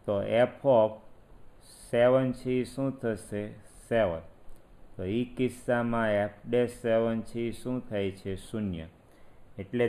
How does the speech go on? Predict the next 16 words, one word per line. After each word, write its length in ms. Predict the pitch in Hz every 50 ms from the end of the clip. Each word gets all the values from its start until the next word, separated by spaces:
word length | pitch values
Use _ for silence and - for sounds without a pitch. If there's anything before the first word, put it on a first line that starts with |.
| 117
તમે 240 | - 123 120 127 127 123 104 90
જોઈ 220 | 117 131 143 151 147 147
શકો 320 | - 131 117 - - 117 113 107 -
છો 120 | - 117 110 - -
કે 100 | 120 117 104 90
રોલના 500 | 95 98 104 113 120 131 139 143 147 147 143 143 -
પ્રમેયની 540 | 131 127 131 131 131 131 131 131 135 131 117 -
શરતનું 640 | - - 131 131 135 131 - - - 98 95 95 98 104 - - - - - - - - - - - - - - - - - - -
પાલન 500 | 107 104 110 117 127 135 143 151 151 151 147 147 -
થતું 480 | - 131 131 - - 139 139 135 123 123
ન 20 |
હોવા 560 | 127 131 135 135 123 123 123 123 127 131 131 123 113 - -
છતાં 640 | - - 131 143 135 - 139 120 101 95 95 104 110 107 - - - - - - - - - - - - - - - - - -
C 180 | - - 135 139 147 143 117
તરીકે 460 | 147 139 131 127 113 98 - - 98 90 85 92 - - - - - 110 107
એક 80 | 107